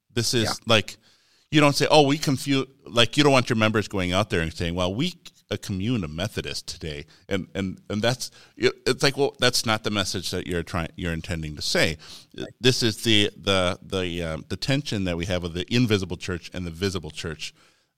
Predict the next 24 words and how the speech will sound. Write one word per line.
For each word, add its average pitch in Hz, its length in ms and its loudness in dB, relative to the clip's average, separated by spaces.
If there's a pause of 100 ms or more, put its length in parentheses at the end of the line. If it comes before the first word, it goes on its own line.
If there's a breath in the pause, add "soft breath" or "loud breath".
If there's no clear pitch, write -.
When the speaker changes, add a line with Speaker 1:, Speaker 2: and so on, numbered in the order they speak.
(120)
Speaker 1:
as 98 160 4
they 92 160 0
intersect 87 480 -2
with 80 160 -10
one 82 120 -6
another. 76 300 -6
The 76 120 -8
visible 107 340 -2
church - 400 -6 (560)
is 104 180 2
a, 98 220 0
an, 95 140 -2
an 90 340 -6
extension 123 540 -2
of 98 100 -4
the 98 180 -6
invisible 110 440 -2
church. - 280 -8
It 85 80 -8
expresses 110 480 -2
itself 85 400 -6 (280 soft breath)
through 98 160 -2
its 90 160 -2
confession, 87 640 0